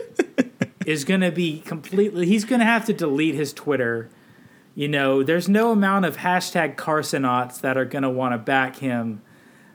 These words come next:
Speaker 2: um, if he votes Carolyn out. So
Speaker 1: But, yeah, that's so interesting, though, 'cause we saw in the season of the next episode, Jam Jam saying, "I think I have to vote Carolyn out."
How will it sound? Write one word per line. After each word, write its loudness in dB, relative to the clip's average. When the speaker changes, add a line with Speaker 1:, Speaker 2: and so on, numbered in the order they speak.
Speaker 2:
um, 0
if -6
he -2
votes 0
Carolyn -2
out. -6
So 2
Speaker 1:
But, -10
yeah, 4
that's -2
so 2
interesting, 0
though, 4
'cause 0
we 2
saw 4
in 4
the 4
season 2
of 6
the 6
next 0
episode, 2
Jam 4
Jam 2
saying, 2
"I 2
think 0
I 4
have 2
to 2
vote 2
Carolyn 4
out." 2